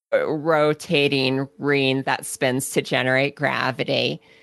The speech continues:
instead of just, uh, Star Trek style gravity generators where it's a flat plane with, um, you know, just a mysterious technology that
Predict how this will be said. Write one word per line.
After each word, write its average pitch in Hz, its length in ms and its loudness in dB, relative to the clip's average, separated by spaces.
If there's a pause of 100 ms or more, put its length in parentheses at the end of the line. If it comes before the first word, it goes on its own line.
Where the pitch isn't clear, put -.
(140)
instead 160 520 0
of 143 220 -2
just, 127 520 -2
uh, 127 220 2
Star 135 480 0
Trek 135 440 -4
style 139 500 0
gravity 131 560 0
generators 131 920 0
where 131 540 2
it's - 180 -2
a 139 60 -2
flat 131 460 -4 (200)
plane 131 560 -2
with, 131 480 -2
um, 135 600 -4 (680)
you 185 340 -2
know, 135 180 2
just 147 300 -2
a 147 40 4
mysterious 127 1120 0
technology 127 920 0
that 139 340 -2